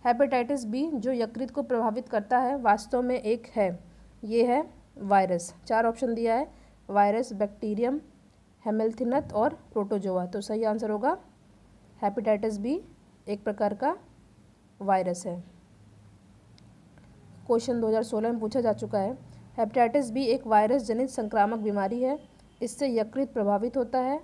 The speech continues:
हेपेटाइटिस बी वायरस को हेपेडानाविरिडी परिवार के अंतर्गत रखा गया है।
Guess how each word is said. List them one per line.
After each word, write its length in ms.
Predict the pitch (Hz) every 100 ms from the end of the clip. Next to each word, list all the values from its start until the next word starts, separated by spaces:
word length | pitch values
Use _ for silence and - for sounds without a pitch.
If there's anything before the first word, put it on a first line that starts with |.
| -
हेपेटाइटिस 640 | 208 220 233 214 247 240
बी 280 | 202 240 330 - - _
वायरस 440 | 190 202 208 233 233
को 280 | 262 294 302 - - - - - _ _ _ _ _ _ 240
हेपेडानाविरिडी 1300 | 214 247 240 240 233 226 214 208 208 220 254 330 - - - _ - -
परिवार 400 | 214 208 208 233
के 160 | - -
अंतर्गत 500 | 208 208 226 226 214
रखा 260 | 202 233
गया 180 | 226 214
है। 220 | 226 320